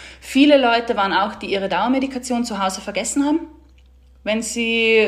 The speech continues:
recht überstürzt aufgebrochen sind und dann bei uns reingeschneit sind und so waren, ja, „Ich habe jetzt zum Beispiel meine Antiepileptika nicht dabei und ich brauche jetzt noch drei Tage, bis ich irgendwo bin, wo ich wieder zum Arzt komme. Hätten Sie vielleicht ein paar Tabletten für mich,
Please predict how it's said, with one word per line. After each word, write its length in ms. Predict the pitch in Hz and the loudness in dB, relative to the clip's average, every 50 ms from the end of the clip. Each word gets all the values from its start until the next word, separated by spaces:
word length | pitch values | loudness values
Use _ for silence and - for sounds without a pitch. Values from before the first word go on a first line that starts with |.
| 151 - - - 185 | 2 -2 -6 -6 -2
recht 260 | 196 202 214 214 - | -2 -2 -2 -2 -6
überstürzt 480 | 220 214 214 214 247 247 240 - - | -8 -8 -6 -2 -2 -4 -4 -2 -4
aufgebrochen 520 | 170 185 214 - - - 214 220 214 220 214 | -4 -4 -4 -4 -10 -8 -8 -6 -4 -4 -4
sind 260 | 220 233 226 214 202 | -4 -4 -4 -4 -4
und 80 | 202 185 | -4 -2
dann 220 | 196 196 202 196 | -2 -4 -2 -2
bei 160 | 202 190 185 | -2 -2 -2
uns 180 | 202 202 208 - | -2 -6 -4 -2
reingeschneit 540 | 185 180 202 214 208 - - 196 196 196 - | -2 -2 -2 -4 -6 -6 -4 -4 -4 -4 -6
sind 180 | 208 202 185 | -10 -10 -8
und 80 | 196 196 | -10 -10
so 140 | 190 185 185 | -10 -8 -10
waren, 160 | 185 180 180 | -8 -6 -2
ja, 280 | 185 190 208 208 - - - - - - - - - - _ _ - | 2 2 2 2 0 -6 -14 -18 -20 -20 -20 -20 -20 -20 _ _ -10
„Ich 140 | 214 190 | -4 2
habe 160 | 214 202 196 202 | 2 2 2 2
jetzt 200 | 202 - - - | -4 -6 -10 -10
zum 120 | 214 190 | -8 -4
Beispiel 380 | 190 170 175 185 185 - 202 190 | -2 -2 -2 -2 -4 -8 -6 -2
meine 800 | 185 180 180 180 190 180 180 175 175 175 175 175 170 165 - - | 0 0 0 0 -2 -2 -2 -2 -2 -2 0 0 0 -2 -2 -2
Antiepileptika 760 | 180 196 196 196 185 - 185 - - - - 202 - 202 | -4 -2 -4 -4 -4 -2 -4 -4 -4 -4 -8 -10 -8 -8
nicht 200 | 190 180 170 - | -8 -8 -6 -6
dabei 500 | 180 170 - 160 160 165 170 180 185 185 | -8 -6 -2 0 2 2 2 2 0 0
und 260 | 170 156 180 165 143 185 | -2 -4 -6 -6 -8 -12
ich 80 | 175 | -12
brauche 260 | - - 160 170 175 | -4 -2 -2 0 0
jetzt 140 | 190 180 - | -4 -8 -8
noch 120 | 185 175 180 | -10 -12 -8
drei 200 | - 180 175 180 | -4 -4 -4 -2
Tage, 260 | 175 170 175 190 196 | 0 -2 -2 -2 -2
bis 200 | 190 185 175 - | -6 -8 -10 -8
ich 60 | 165 | -6
irgendwo 260 | 185 190 185 185 185 | -6 -6 -6 -6 -8
bin, 300 | 180 - 220 220 220 220 | -6 -2 -2 -2 -2 0
wo 80 | 196 196 | 0 0
ich 140 | 190 190 180 | 0 0 -2
wieder 220 | 196 190 190 190 | -2 -4 -4 -4
zum 160 | - 196 180 | -4 -10 -6
Arzt 360 | - 165 185 202 202 - - | -2 -2 -2 -2 -4 -8 -14
komme. 380 | - 202 190 190 190 190 190 180 | -10 -10 -8 -6 -6 -6 -6 -6
Hätten 280 | 190 180 185 - 196 185 | -6 -8 -8 -8 -10 -10
Sie 160 | 185 196 180 | -10 -12 -12
vielleicht 460 | - 190 180 165 170 175 175 175 - | -10 -6 -4 -4 -4 -4 -6 -8 -12
ein 80 | 175 - | -10 -8
paar 140 | 170 165 | -8 -8
Tabletten 360 | 165 - 160 160 160 160 180 170 | -8 -6 -8 -8 -6 -6 -10 -10
für 100 | - 170 | -8 -8
mich, 300 | 170 170 175 - - | -8 -8 -8 -10 -16